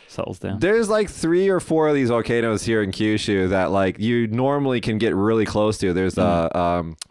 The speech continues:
Speaker 2: uh, what is it in, uh, in Kiri-,
Speaker 1: Shimoidake?
Speaker 2: Shimoidake in, uh,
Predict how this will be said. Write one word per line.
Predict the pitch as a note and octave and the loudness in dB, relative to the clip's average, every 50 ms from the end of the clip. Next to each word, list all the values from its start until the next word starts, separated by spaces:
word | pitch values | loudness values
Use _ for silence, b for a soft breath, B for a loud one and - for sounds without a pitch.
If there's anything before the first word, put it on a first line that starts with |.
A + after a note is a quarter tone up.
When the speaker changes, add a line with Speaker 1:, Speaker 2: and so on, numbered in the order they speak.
| b b b b b b b b b - | b b b b b b b b b -2
Speaker 2:
uh, | G2 G2 G2 | 0 2 2
what | G2+ A2 G#2+ | 2 2 0
is | G#2 F2 | 0 0
it | G#2 F#2 | 0 0
in, | F#2+ F#2+ F#2 F2 F2+ | 0 0 0 -2 -2
uh, | - F2 F2 F2 E2+ E2+ E2 E2 E2 D#2 - _ | -2 -2 -2 0 0 0 0 0 -2 -2 -4 _
in | - F#2 F#2 F2+ F2 F2 F2 E2+ | -4 -4 -2 -2 -2 -2 -4 -4
Kiri-, | E2 D#2+ - B2+ A#2+ | -6 -4 -4 -2 0
Speaker 1:
Shimoidake? | A#2+ A#2+ B2+ B2 A#2+ C3 C3 - - C#4 | 0 0 0 0 -2 -4 -6 -8 -10 -10
Speaker 2:
Shimoidake | - - - D3 C3 C3 C3 B2+ A#2+ A#2 A#2 - C3 C3 C3+ - - _ _ - | -6 -4 -2 -2 0 0 0 0 0 0 0 0 0 -2 -2 -4 -8 _ _ -4
in, | A2+ A2 A2 G#2+ G#2 G#2 | -2 0 0 0 0 0
uh, | G2+ G2+ G2 F#2+ F#2+ F#2 F#2 F2+ | 0 0 0 0 0 0 0 -2